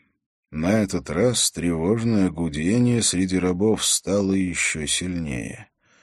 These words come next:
Наконец, самозваный информатор снова выступил вперед и с некоторой неуверенностью в голосе спросил, «Что ты имеешь в виду, орлуинец, смерть?»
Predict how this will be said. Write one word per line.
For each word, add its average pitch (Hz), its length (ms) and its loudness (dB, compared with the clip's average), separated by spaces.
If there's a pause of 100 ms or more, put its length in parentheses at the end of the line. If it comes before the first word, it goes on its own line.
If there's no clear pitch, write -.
(400)
Наконец, 147 520 4
самозваный 123 720 6
информатор 131 640 4
снова 127 760 6
выступил 95 640 2
вперед 120 480 2
и 104 80 0
с - 120 0
некоторой 104 480 2
неуверенностью 98 840 4
в 92 40 0
голосе 92 440 2
спросил, 92 720 0 (560)
«Что 107 400 2
ты 147 220 4
имеешь 151 380 2
в 135 40 0
виду, 127 320 2
орлуинец, 71 960 -4
смерть?» 233 840 2